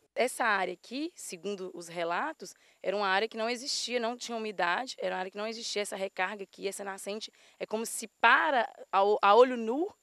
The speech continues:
ela não existisse. E aí depois da recuperação, né, da, do cercamento, é, do plantio, ela voltou a brotar, digamos assim, ela voltou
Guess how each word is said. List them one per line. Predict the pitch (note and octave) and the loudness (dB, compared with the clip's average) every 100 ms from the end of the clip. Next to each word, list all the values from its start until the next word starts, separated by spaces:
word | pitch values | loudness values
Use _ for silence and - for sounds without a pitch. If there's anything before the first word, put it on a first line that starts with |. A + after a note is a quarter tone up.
| - | 0
ela | G3+ G#3 | 2 2
não | G#3 | 0
existisse. | A3+ D#4+ - G3 F#3 - _ - _ - | -2 -2 -4 -6 -12 -18 _ -20 _ -2
E | |
aí | G#3+ | 0
depois | G3+ C4+ B3 B3+ | 4 2 4 0
da | B3 | 0
recuperação, | A3 - G#3 G3 F#3+ - G#3+ C#4+ | -4 -4 -2 0 -4 -8 -6 -4
né, | B3 | -4
da, | G#3 - - | -4 -6 -10
do | F#3+ | -12
cercamento, | G3+ - A3+ A3 A3 G#3+ G3+ - F#3+ _ - _ - | -12 -8 -4 -2 -4 -4 -8 -12 -16 _ -20 _ 2
é, | F#3+ F#3+ | 4 4
do | F#3+ | 0
plantio, | - A#3+ A#3+ - - D#4+ C#4 - _ - | -2 -4 -2 -4 -2 -2 -4 -6 _ 0
ela | G3 F#3+ | 2 4
voltou | G3 D#4 - B3 A3+ D#4 _ _ | 4 2 2 4 4 2 _ _
a | A3+ | 0
brotar, | A3 A#3 - G#3+ F#3+ | 2 0 0 -4 -4
digamos | F#3+ F#3 F#3+ F#3 | -10 -6 -6 -6
assim, | G3+ G3 G3+ | -8 -6 -4
ela | G#3+ | -2
voltou | F#3 A#3 - G3+ A3 | -2 -4 -4 -4 -4